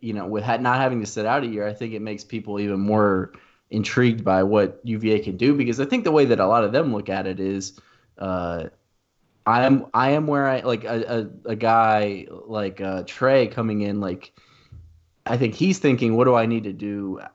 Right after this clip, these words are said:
I need to pl-, I, I'm good enough to play on a bigger stage, and I need to try to see what I need to do to get to the next level." So I think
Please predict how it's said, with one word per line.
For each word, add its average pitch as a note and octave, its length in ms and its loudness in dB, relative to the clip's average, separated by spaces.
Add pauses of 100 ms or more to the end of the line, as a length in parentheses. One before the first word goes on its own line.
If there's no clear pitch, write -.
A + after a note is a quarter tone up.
(140)
I A2+ 80 -4
need B2 160 0
to A2+ 80 0
pl-, - 160 -6
I, B2 240 0
I'm B2 220 0
good B2 180 2
enough A#2+ 240 -2
to A#2 80 -10
play A#2 220 -2
on A2 120 0
a G#2 40 -2
bigger G#2 240 -4
stage, G2+ 420 -4
and F#2+ 200 -2
I F#2+ 60 0
need G#2 220 2
to F#2 140 -2
try G2 260 0
to F#2+ 80 2
see G2 180 -2
what G2 160 0
I G2 80 0
need G2 140 -2
to F#2+ 80 0
do F#2+ 160 0
to F#2 80 -2
get F#2+ 140 -4
to G2 100 -8
the F#2 100 0
next F2+ 260 -4
level." G2+ 400 2
So F#2+ 300 2
I F#2 80 2
think G2 260 0